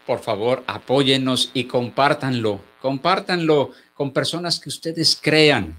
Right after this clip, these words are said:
que pueden beneficiarse escuchando esta historia de vida. Eh, les agradecería enormemente si nos regalan un like, eh, si nos dejan algún comentario y, como ya lo dije, por favor,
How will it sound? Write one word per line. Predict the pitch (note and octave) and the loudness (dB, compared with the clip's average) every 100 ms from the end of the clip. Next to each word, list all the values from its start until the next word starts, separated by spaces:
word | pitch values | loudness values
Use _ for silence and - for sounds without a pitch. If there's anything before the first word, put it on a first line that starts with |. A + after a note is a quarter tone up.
| - | -4
que | A#2 | -2
pueden | A2 B2+ C3 C3 C3+ C3 C3 - - _ | 0 4 6 6 4 2 -4 -16 -20 _
beneficiarse | B2+ B2+ B2+ A#2 - C#3 C3 B2+ A#2+ G#2+ - | 2 2 2 0 2 2 2 2 -2 -2 -4
escuchando | A#2 B2 - B2+ A#2+ B2 B2+ | -4 -4 -4 -4 -2 -2 -2
esta | A#2 - | -6 -4
historia | A#2 - A#2 A2 | -6 -4 -2 0
de | G#2+ G#2 | 0 0
vida. | A2+ G2+ G2 _ - _ _ _ _ | -2 -4 -6 _ -20 _ _ _ _
Eh, | - A#2 A2+ A2+ A2 G#2+ G#2 | 2 6 6 8 6 6 4
les | G2+ G#2+ G#2+ - - - | 4 2 2 4 2 0
agradecería | A2+ A#2 A2+ A#2 B2 C3 B2+ - | 0 0 0 0 0 2 0 -2
enormemente | A2+ C#3+ C#3+ B2+ B2+ C3+ C3 C3 | -2 0 0 0 -2 -2 -2 -2
si | - | -2
nos | G#2+ G#2 | -4 -4
regalan | G#2 A2 A2 G2+ | -2 0 0 0
un | G2 | 0
like, | B2 D#3+ D#3 - _ _ _ _ _ _ | 2 0 -2 -8 _ _ _ _ _ _
eh, | A#2 A#2 A2 A2 | 4 6 6 4
si | G#2 A#2+ | 2 -2
nos | G#2 | -2
dejan | G#2 B2+ | -2 0
algún | A2+ A2+ C#3 | -2 0 -2
comentario | B2 G#2+ G#2+ G2 D#3+ D#3 B2+ B2+ C3 _ _ _ _ _ - | -2 -2 -4 0 0 4 6 6 4 _ _ _ _ _ 0
y, | D3 D3+ D3 C#3+ C#3 C3+ - | 4 6 6 6 6 2 -2
como | F#2 G2+ | -6 -4
ya | A#2 | -2
lo | D#3 | 0
dije, | F3+ - A#2+ G2 - | -2 -4 -6 -6 -10
por | A2 - | -12 -8
favor, | G#2+ G#2+ C3 B2+ G#2 | -6 2 4 2 -2